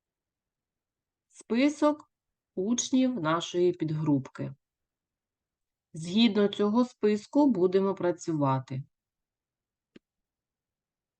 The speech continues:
Нумерацію я проставлю на кожному слайді. На першому слайді я вам покажу зразок.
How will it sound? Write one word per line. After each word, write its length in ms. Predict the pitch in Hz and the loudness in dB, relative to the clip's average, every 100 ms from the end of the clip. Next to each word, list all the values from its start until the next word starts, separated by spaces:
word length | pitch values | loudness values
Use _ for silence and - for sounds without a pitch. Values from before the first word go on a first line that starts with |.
| _ _ _ _ _ - | _ _ _ _ _ -2
Нумерацію 760 | 190 208 226 226 226 - 277 | 2 4 6 6 6 4 4
я 380 | 240 170 190 226 | 4 4 4 4
проставлю 760 | 240 190 190 - 175 185 202 185 | 2 -2 -4 -4 0 0 0 0
на 160 | 156 | -2
кожному 520 | 151 156 170 170 165 | -2 -4 -2 -4 -6
слайді. 680 | 160 - 139 131 135 139 131 - _ _ _ _ _ - | -8 -2 0 2 0 -2 -4 -6 _ _ _ _ _ -8
На 140 | 156 | -6
першому 580 | 156 170 185 - 240 269 | -2 0 0 0 2 2
слайді 640 | 269 262 254 254 240 254 - _ _ _ _ _ | 0 0 2 2 2 0 -4 _ _ _ _ _
я 560 | 147 143 160 214 269 277 _ _ _ | -8 -2 2 4 4 -2 _ _ _
вам 360 | - 156 190 226 | -4 2 2 0
покажу 680 | 170 160 139 135 151 185 208 _ - | -6 -4 -6 -2 0 0 -2 _ -8
зразок. 640 | 151 170 156 131 123 - | -2 0 0 -2 -4 -8